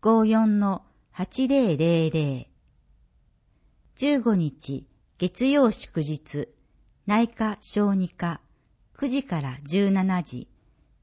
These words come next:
君津監修堂医院、南子安、五二の八七三三。二十一日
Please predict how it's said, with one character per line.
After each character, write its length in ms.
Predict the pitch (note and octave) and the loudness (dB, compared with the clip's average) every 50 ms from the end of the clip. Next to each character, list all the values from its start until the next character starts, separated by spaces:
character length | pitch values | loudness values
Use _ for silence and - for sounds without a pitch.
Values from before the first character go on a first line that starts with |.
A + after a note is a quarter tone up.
| _ | _
君 300 | - - C4 B3 A#3+ G3+ | -2 0 2 4 4 2
津 280 | - - - D3 C#3 B2 - - | 0 -4 -10 -10 -10 -10 -8 -4
監 220 | G#3 G#3+ A#3 B3 | -2 0 0 0
修 300 | A#3+ - C#4 C4+ C4+ C4 | -2 -2 -2 0 0 2
堂 300 | A#3 B3+ A#3+ B3 A#3 - | 4 4 4 4 2 2
医 220 | G3 A#3 G#3+ G3 | 0 0 0 0
院、 300 | D#3+ C#3 B2 B2 B2+ - _ _ _ _ _ _ _ _ _ _ _ - | 0 -2 -4 -6 -10 -16 _ _ _ _ _ _ _ _ _ _ _ -6
南 380 | F#3 G3 G#3 A#3 A#3+ B3 A#3+ | -2 0 2 4 4 4 2
子 180 | A#3+ - A#3+ A#3 | 2 0 0 0
安、 460 | A3 F3 E3 - - - - - - _ _ _ _ _ _ _ _ _ _ _ - | 0 0 -4 -6 -12 -14 -14 -16 -16 _ _ _ _ _ _ _ _ _ _ _ -4
五 260 | - G#3 A3 A3 A3 | 0 2 4 4 6
二 320 | A3 A3 A3 A3 A3 G#3 | 6 4 4 4 4 4
の 260 | G#3 G#3 G3+ G3+ G3 - - _ _ | 2 2 2 0 -2 -6 -14 _ _
八 320 | _ - F#3 F#3+ - B3+ C4 | _ -6 -6 -4 0 2 4
七 300 | C4+ C#4 C4+ B3 F#3+ E3+ | 6 6 6 4 4 2
三 300 | - - D#3 D#3+ E3 D#3 | -2 -4 -4 -4 -4 -6
三。 380 | - - D#3+ D3 C3 B2+ D3 - _ _ _ _ _ _ _ _ _ _ _ _ _ _ _ _ _ _ _ _ _ _ _ _ _ _ _ _ _ | -6 -6 -6 -6 -6 -8 -12 -18 _ _ _ _ _ _ _ _ _ _ _ _ _ _ _ _ _ _ _ _ _ _ _ _ _ _ _ _ _
二 160 | - B3+ C#4+ C4+ | 0 0 0 2
十 280 | C4 C4 A#3 G3 E3 | 2 2 4 4 2
一 280 | D3 C3+ - - - E3 | 0 -2 -6 -6 -4 -2
日 500 | D#3+ D#3+ D#3 - - - D3+ D#3 - | 0 -2 -2 -4 -6 -8 -8 -8 -8